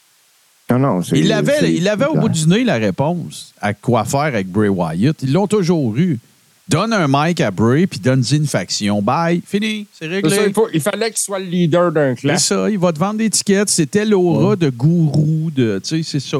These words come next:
Speaker 2: c'était ça, Bray. C'est une ma-,
Speaker 1: Là,
Speaker 2: c'est
Speaker 1: euh,
Speaker 2: vraiment
Speaker 1: les boys, Bray, euh, as-tu laissé sa trace assez
Speaker 2: Ben oui,
Speaker 1: pour
Speaker 2: automatique.
Speaker 1: devenir un Hall of Famer ?
Speaker 2: Automatique, automatique.
Speaker 3: C'est automatique, ça.
Speaker 1: Moi, je pense que direct la, la WrestleMania
Speaker 2: Direct là.
Speaker 1: quarante,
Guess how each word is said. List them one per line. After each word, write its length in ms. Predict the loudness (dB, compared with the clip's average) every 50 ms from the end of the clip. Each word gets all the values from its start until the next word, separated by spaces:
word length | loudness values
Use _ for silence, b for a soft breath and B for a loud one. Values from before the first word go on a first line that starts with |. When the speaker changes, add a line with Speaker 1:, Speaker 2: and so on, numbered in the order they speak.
| -4 -6
Speaker 2:
c'était 220 | -8 -4 -2 0 0
ça, 160 | 2 2 2 0 0
Bray. 320 | 0 0 0 0 -2 -4 -8 b b b b b b b _ _
C'est 60 | 0
une 80 | 2
ma-, 240 | 2 2 2 2 2
Speaker 1:
Là, 140 | 2 2 4
Speaker 2:
c'est 40 | 4
Speaker 1:
euh, 240 | 4 4 4 4 4 4
Speaker 2:
vraiment 80 | 4
Speaker 1:
les 80 | 4 4 4 4 4 4 4
boys, 100 | 2 0
Bray, 480 | 0 0 2 4 4 6 6 6 6 6
euh, 420 | 4 4 4 2 2 2 0 0 -4 -6 _ _ _ _ _ _ _ _ _ _ _ _ _ _ _ _ _ _ _ _ _ _ -2
as-tu 420 | 0 0 0 -2 -4 0 2 4
laissé 380 | 4 4 2 0 0 0 0 0
sa 560 | 0 0 -2 0 2 2 2 2 2 0 -2 -2 _
trace 600 | 0 2 2 2 2 0 -2 -2 -4 -10 -12 -14 _ _ _ _
assez 600 | -4 -4 -2 -2 -2 -4 -2 0 2 2 4 4 4 2 0 _ _ _ _ _ _ _ _ _
Speaker 2:
Ben 140 | -2 0 0
oui, 220 | -2 -4 -6 -8 -6
Speaker 1:
pour 80 | -6
Speaker 2:
automatique. 400 | -2 0 0 0 0 0 0 0
Speaker 1:
devenir 380 | 0 2 2 4 4 4 4 4
un 200 | 4 2 2 2
Hall 220 | 2 4 4 4
of 100 | 2 2
Famer ? 380 | 0 -2 0 2 2 4 4 2
Speaker 2:
Automatique, 600 | 2 2 0 0 0 -2 -4 -2 -4 -6 -8 -10 -16 _ -6
automatique. 520 | -6 -2 0 0 -2 -2 -4 -8 -16 -18 _
Speaker 3:
C'est 140 | -4 -4 -2
automatique, 560 | -2 0 0 2 2 0 0 -4 -10 -10 -10
ça. 120 | -10 -4 -2
Speaker 1:
Moi, 80 | -2 -2
je 60 | 0
pense 300 | 0 0 0 0 0 0
que 180 | 0 2 2 2
direct 380 | 2 2 2 2 2 0 2 2
la, 360 | 2 2 2 2 2 2 2
la 180 | 2 2 4
WrestleMania 480 | 4 2 2 2 2 2 4 4 4 2
Speaker 2:
Direct 200 | 2 2 2 0
là. 140 | 0 -2 -4
Speaker 1:
quarante, 180 | -4 -6 -8